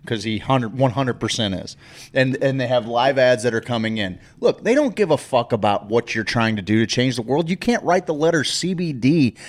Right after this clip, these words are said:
in a, in a, in a post. You think they give a fuck that you're trying to help sick people? They don't care. You're a billboard. What's silly to me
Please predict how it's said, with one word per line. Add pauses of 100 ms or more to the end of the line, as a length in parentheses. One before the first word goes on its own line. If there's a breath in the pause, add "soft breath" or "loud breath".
(140 loud breath)
in
a,
in
a,
in
a
post.
You
think
they
give
a
fuck
that
you're
trying
to
help
sick
people? (260 loud breath)
They
don't
care. (120 loud breath)
You're
a
billboard. (1400 soft breath)
What's
silly
to
me